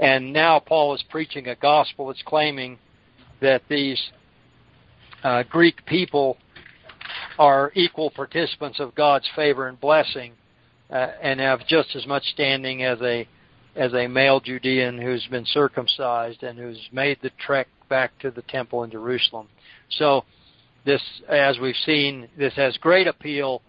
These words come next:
to those who have not been circumcised or not adopted the diet from the law of Moses, and it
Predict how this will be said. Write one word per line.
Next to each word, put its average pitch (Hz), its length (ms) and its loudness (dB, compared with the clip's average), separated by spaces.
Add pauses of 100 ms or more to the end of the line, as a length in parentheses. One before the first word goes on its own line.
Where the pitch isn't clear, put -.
(420)
to 135 100 -8
those 143 380 0
who 135 120 -8
have 123 180 -2
not 165 260 4
been 139 240 -6
circumcised 127 960 -4
or 131 200 -4
not 131 260 2
adopted 127 640 -2 (540)
the 120 300 -4
diet 139 440 4 (100)
from 139 160 -10
the 123 60 -6
law 123 300 2
of 120 60 -2
Moses, 151 640 2 (800)
and 127 400 -6
it 143 240 -2